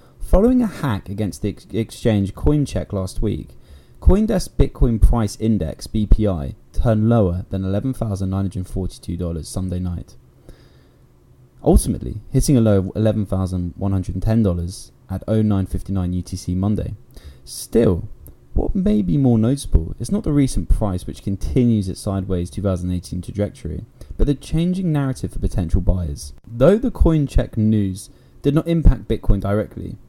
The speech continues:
no Bitcoin was stolen, it does appear to have marked a change in a mainstream news narrative that has breathlessly provided tailwind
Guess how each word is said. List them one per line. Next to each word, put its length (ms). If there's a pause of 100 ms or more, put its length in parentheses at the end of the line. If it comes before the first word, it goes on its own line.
(100)
no 140
Bitcoin 340
was 120
stolen, 340 (760)
it 80
does 200
appear 380
to 140
have 120
marked 440
a 40
change 460
in 100
a 60
mainstream 560
news 240
narrative 580
that 120
has 160
breathlessly 640
provided 600
tailwind 680